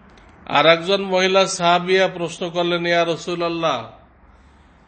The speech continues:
কারো যদি একটা সন্তান মারা যায়, আর সে সবর করে,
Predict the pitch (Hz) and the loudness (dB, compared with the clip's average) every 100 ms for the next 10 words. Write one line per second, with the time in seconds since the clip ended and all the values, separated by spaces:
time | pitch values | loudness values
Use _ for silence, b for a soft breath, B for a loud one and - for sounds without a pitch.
0 | _ _ 147 151 165 170 185 185 170 151 | _ _ 0 2 2 0 0 0 2 0
1 | - 202 190 208 196 214 202 196 196 190 | 2 0 2 -2 0 -2 0 2 2 2
2 | 202 208 214 214 - - - - - - | 2 2 -2 -14 -20 -20 -20 -20 -20 -20
3 | - _ - - _ - - - 143 180 | -20 _ -20 -20 _ -20 -10 -8 -4 -4
4 | 165 165 160 180 175 185 180 190 | -4 -2 2 2 2 0 2 0